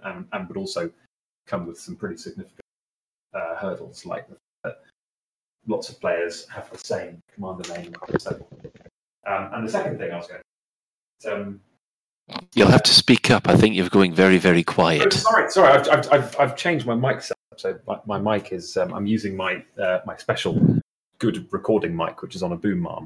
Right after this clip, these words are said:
Speaker 1: um, which means that when I walk away from my desk, you can no longer hear me clearly. Um, so I've g-, now gone back to my desk. Um, the second thing I was gonna say, which is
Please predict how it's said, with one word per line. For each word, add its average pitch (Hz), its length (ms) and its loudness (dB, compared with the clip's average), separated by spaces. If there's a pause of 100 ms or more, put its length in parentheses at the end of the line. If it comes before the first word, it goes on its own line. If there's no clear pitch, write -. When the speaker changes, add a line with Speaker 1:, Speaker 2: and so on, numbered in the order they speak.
(120)
Speaker 1:
um, 90 240 -4
which 92 120 -10
means - 180 0
that - 100 4
when - 100 2
I - 60 0
walk 185 220 4
away - 160 0
from - 120 -10
my 175 100 -12
desk, - 340 -6
you 117 60 -10
can 120 100 -10 (140)
no - 40 -4
longer 165 100 -2
hear 185 160 0
me 120 100 -2
clearly. - 300 -8 (380)
Um, 98 160 0
so 120 100 6
I've 123 120 4
g-, - 60 -6
now 156 160 4
gone 120 120 2
back - 140 -2
to - 80 -18
my 123 80 -12
desk. - 200 -18 (320)
Um, 120 300 6
the 123 100 -4
second 165 220 6
thing 117 80 6
I - 20 6
was 90 100 2
gonna 95 160 0
say, 92 200 4
which 90 180 -2
is 92 220 -6